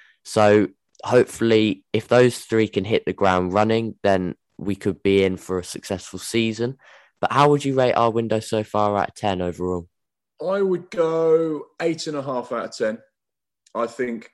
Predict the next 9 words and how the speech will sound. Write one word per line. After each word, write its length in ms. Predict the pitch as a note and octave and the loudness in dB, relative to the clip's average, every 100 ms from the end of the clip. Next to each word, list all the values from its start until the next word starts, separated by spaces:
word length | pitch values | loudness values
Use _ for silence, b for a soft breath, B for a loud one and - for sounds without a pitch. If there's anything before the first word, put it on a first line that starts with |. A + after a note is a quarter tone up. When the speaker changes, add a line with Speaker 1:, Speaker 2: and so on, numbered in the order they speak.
| _ | _
Speaker 2:
it's 160 | A2+ - | -12 -8
been 160 | A2+ | -8
exceptional. 760 | G#2+ - A2+ - - G2+ A2 _ _ _ _ _ - | -8 -8 -10 -10 -12 -14 -14 _ _ _ _ _ -6
Let 100 | C#3+ | -6
me 60 | |
tell 180 | C3 C3 | -2 -2
you 80 | A#2 | 0
this, 220 | C3 - | -2 -4
Sebastian. 580 | F2+ F#2+ - - E2 | -8 -8 -8 -14 -14